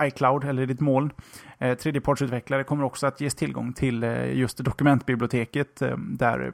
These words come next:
Pages och, eh, Keynote och de här, eh, programvarorna idag sparar. Twitter och ett, eh, gäng andra tjänster har också hittat in. Eh, jag tror att Vimeo och Flickr finns där och, eh, ett, eh, en samling, eh, kinesiska som inte jag känner till så väl,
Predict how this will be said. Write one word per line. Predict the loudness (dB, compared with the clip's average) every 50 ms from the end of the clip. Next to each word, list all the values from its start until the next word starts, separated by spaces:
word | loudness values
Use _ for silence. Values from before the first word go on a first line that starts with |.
| -6 _
Pages | 0 0 0 0 -2 -6 -8 -6 -6
och, | -8 -8 -8 -8
eh, | -8 -8 -6
Keynote | -2 0 0 0 0 -2 -8 -10 -10
och | -8 -8
de | -6 -4
här, | -4 -4 -4
eh, | -6 -6 -8 -10 -12 -12 -12 -14 -8
programvarorna | -4 0 0 0 0 0 -2 -4 -4 -4 -4
idag | -2 -2 -2 -4 -4
sparar. | -4 -2 -2 0 -2 -2 -6 -8 -10 -16 -20 _ _ -20 -20 -20 -18 -18 -18 -18 -20 -20 -20 -20 -20 _ _ 0
Twitter | 2 2 2 2 0 _ 2 4 4
och | 4 4 2 2 2
ett, | 0 2 2 2
eh, | 4 4 4 4 2 2
gäng | 4 6 6 6 6 6
andra | 6 4 4 6
tjänster | 6 6 6 4 4 4
har | 4 4
också | 4 4 2
hittat | 2 4 4 2 2 4
in. | 4 4 6 6 6
Eh, | 6 6
jag | 6 6
tror | 6 6
att | 6 6
Vimeo | 6 4 6 6 6 8 8 8
och | 6 6 4 4
Flickr | 2 2 2 2 2 0 0 2
finns | 2 2 2 2 4
där | 4 4 4
och, | 4 2 0 0
eh, | 0 2 4 4 4 4
ett, | 2 0 0 0
eh, | 2 2 2 2 2 2 4
en | 6
samling, | 8 8 8 10 8 8 6 6
eh, | 6 6
kinesiska | 6 8 8 10 10 8 8 6 6 4 6 6 6 6
som | 6 4 4
inte | 4 4 4
jag | 4 4 4 4 4
känner | 4 2 2 2 2
till | 2 2 2 2
så | 4 6
väl, | 6 6 6 4